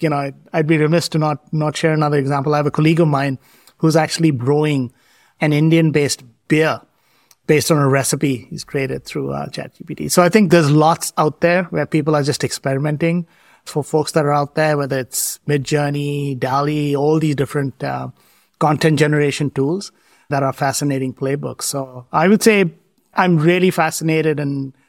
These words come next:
about just the world of exploration at the moment. It's like a new toy that we're all learning with. And, uh, yeah, no, I think there's new stuff coming all the time.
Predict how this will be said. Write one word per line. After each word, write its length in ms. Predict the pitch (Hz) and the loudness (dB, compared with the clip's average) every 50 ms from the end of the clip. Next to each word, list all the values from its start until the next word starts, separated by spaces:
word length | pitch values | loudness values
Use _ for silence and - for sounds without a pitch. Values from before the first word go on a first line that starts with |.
| _ _ - | _ _ -6
about 420 | 151 139 151 151 147 143 - _ | -2 0 0 0 0 -2 -2 _
just 160 | - 165 - | -2 0 0
the 60 | - 160 | 2 2
world 220 | 147 147 143 143 | 2 4 2 2
of 80 | 139 147 | 2 0
exploration 640 | 135 - - - 147 139 135 139 - - 170 160 | -2 -2 -2 -2 -2 0 0 -2 0 0 0 0
at 120 | 165 143 | 0 -2
the 60 | 165 165 | 0 0
moment. 320 | 165 160 165 175 180 165 | 0 0 0 -2 -2 -4
It's 140 | 139 - - | -8 -8 -8
like 200 | 143 143 131 - | -6 -6 -4 -4
a 60 | 139 | -2
new 180 | 135 135 139 135 | 0 0 -2 -2
toy 380 | - 143 135 135 151 190 202 - _ _ _ _ _ _ _ _ _ | -2 -2 -2 0 -2 -4 -6 -10 _ _ _ _ _ _ _ _ _
that 200 | 151 139 - - | -6 -6 -4 -4
we're 200 | 143 147 135 139 | -4 -2 -2 0
all 100 | 139 135 | 0 2
learning 360 | 135 135 135 139 156 165 160 | 2 2 2 2 2 2 0
with. 200 | 147 127 123 127 - _ _ _ _ _ _ _ _ - | 0 -2 -4 -6 -10 _ _ _ _ _ _ _ _ -4
And, 560 | 151 143 143 143 139 139 135 135 135 131 139 | -2 -2 -2 -2 -2 -4 -4 -6 -4 -4 -4
uh, 380 | 135 135 135 135 135 135 135 131 - - _ _ _ _ _ _ _ _ _ _ | -4 -4 -4 -6 -8 -10 -12 -14 -14 -16 _ _ _ _ _ _ _ _ _ _
yeah, 160 | - 170 196 | 0 0 2
no, 100 | 196 190 180 | 2 2 0
I 80 | 175 | 2
think 260 | 170 - 175 160 151 143 | 2 0 0 0 0 0
there's 220 | 143 139 - - | 0 0 0 0
new 100 | 156 147 | -2 -2
stuff 260 | - - 147 - - | 0 -2 -4 -6 -4
coming 240 | - 139 135 135 127 | -8 -8 -8 -8 -8
all 120 | 127 135 | -8 -10
the 80 | 131 127 | -12 -14
time. 300 | - - 143 143 139 | -12 -12 -12 -12 -12